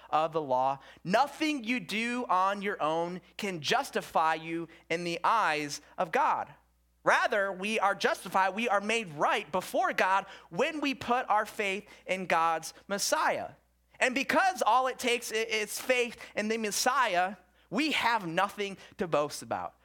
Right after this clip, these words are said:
We, we shouldn't be boasting about our good works that we do on Sunday and on Monday and Tuesday and Wednesday and Thursday and Friday and Saturday.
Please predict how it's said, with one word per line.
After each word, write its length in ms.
We, 140
we 160
shouldn't 260
be 120
boasting 480
about 280
our 200
good 260
works 300
that 160
we 80
do 180
on 160
Sunday 640
and 140
on 100
Monday 400
and 160
Tuesday 460
and 100
Wednesday 480
and 160
Thursday 320
and 100
Friday 380
and 100
Saturday. 380